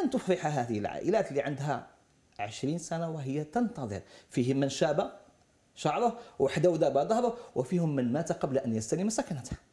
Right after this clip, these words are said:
فنحن من جمعية الأمل في قناة البلاد التي تعبر عن أمل المواطن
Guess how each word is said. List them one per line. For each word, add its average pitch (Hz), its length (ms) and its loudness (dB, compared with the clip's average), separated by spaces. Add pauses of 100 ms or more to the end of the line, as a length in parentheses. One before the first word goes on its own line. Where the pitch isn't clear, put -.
(360)
فنحن 190 500 2 (500)
من 139 240 2
جمعية 277 420 0
الأمل 113 420 0 (1040)
في - 140 -6
قناة 214 440 2
البلاد 175 760 4
التي 175 240 2
تعبر 190 420 2
عن 170 140 0
أمل 240 380 4
المواطن 143 520 4